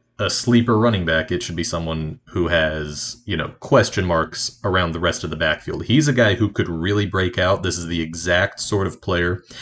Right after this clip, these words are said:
that John, that John Harbaugh loves to get the ball to. Played at a small school, played incredibly well. He, he looked like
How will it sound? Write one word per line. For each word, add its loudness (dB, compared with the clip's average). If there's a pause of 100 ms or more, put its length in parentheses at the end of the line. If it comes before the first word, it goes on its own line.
(180)
that -2
John, 0 (160)
that 0
John 2
Harbaugh 0
loves 0
to -4
get -4
the -4
ball 0
to. -4 (1160)
Played 4
at 2
a -2
small -2
school, -4
played -2
incredibly 0
well. -4 (200)
He, 0
he 4
looked 2
like -2